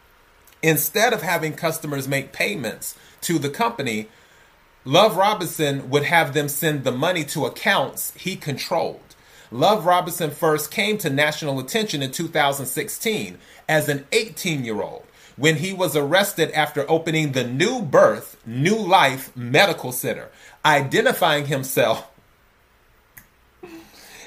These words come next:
as Doctor Love. I'm not making this up, I promise, for those listening. <laughs> He stole thirty thousand dollars from a patient in her eighties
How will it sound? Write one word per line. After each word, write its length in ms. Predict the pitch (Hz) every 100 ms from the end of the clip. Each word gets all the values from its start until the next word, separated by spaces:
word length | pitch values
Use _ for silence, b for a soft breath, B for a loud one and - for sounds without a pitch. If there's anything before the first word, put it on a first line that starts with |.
| B
as 320 | 160 160 135 -
Doctor 640 | 135 110 170 214 - 180
Love. 540 | 165 135 95 - - _ _ _ _ _ _ _ _ _ _ _ _ _ _ _ _ _ _ _ -
I'm 160 | 156
not 180 | 147 135
making 280 | 123 113 110
this 160 | 107 120
up, 140 | 104
I 100 | 104
promise, 360 | - 113 98 -
for 120 | 107
those 240 | 101 92
listening. 420 | 98 90 87 87 104
<laughs> 60 | - - B B 214 - - 349 440 440 - - - 339 359 349 359 349 B B B B
He 220 | - 202 202
stole 840 | - - 240 262 185 123 104 151 - _ _ _ _ _ _ -
thirty 460 | - 254 269 254
thousand 520 | 208 226 208 170 180
dollars 580 | 170 165 127 104 - -
from 280 | 139 175 165
a 40 |
patient 480 | 143 - 214 208 214
in 140 | 202 170
her 280 | 185 180 -
eighties 680 | 196 208 110 - - -